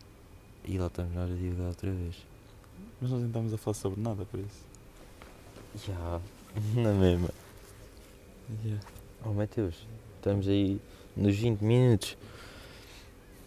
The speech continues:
Speaker 1: O que é que achaste
Speaker 2: Mas
Speaker 1: da
Speaker 2: já,
Speaker 1: experiência?
Speaker 2: já parece aí um programa a sério, vinte minutos.
Speaker 1: Mas o que é que achaste da experiência?
Speaker 2: Era para pôr no YouTube, mano. Te punhamos no YouTube e ia bombar.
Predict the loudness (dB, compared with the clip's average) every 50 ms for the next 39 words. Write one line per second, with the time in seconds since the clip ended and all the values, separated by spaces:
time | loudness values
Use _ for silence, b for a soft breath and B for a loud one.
0 | -20 -20 -20 -20 -20 -20 -20 -20 -14 -2 0 0 4 4 4 4 4 2 4 4
1 | 2 2 4 4 6 6 6 6 4 2 2 2 2 4 2 2 2 0 -2 0
2 | 0 2 0 0 0 2 2 4 6 6 8 6 6 6 6 4 4 6 4 4
3 | 4 4 2 2 2 2 0 0 2 0 0 -2 -4 -10 -16 -16 -18 -18 -20 -20
4 | -20 -20 -20 -20 -20 -18 -18 -20 -20 -14 -4 -4 2 4 4 6 6 6 4 4
5 | 2 4 4 2 2 2 2 2 4 4 2 2 0 4 4 4 4 6 6 6
6 | 8 6 6 6 6 4 4 4 4 2 0 0 -2 -6 -2 0 4 4 6 6
7 | 6 6 6 6 6 4 2 0 2 4 4 4 4 4 2 4 2 2 0